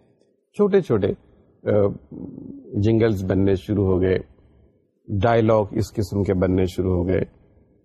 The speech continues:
مختلف آوازیں جو مختلف ایکٹروں کی، ایکٹریسز کی پاپولر آوازیں تھیں، لہجے تھے، یا کسی فلم میں ان کا کوئی خاص لہجے میں ڈائیلاگ تھا،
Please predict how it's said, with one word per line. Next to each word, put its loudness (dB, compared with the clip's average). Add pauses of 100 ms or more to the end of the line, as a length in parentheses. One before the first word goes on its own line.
(140)
مختلف 0
آوازیں 2
جو 2
مختلف -2
ایکٹروں 0
کی، -2
ایکٹریسز 0
کی 0
پاپولر 2
آوازیں 2
تھیں، -2
لہجے 2
تھے، -2 (440)
یا 2
کسی 0
فلم 2
میں 2
ان 2
کا 2
کوئی 0
خاص 0
لہجے 2
میں 2
ڈائیلاگ 2 (160)
تھا، -4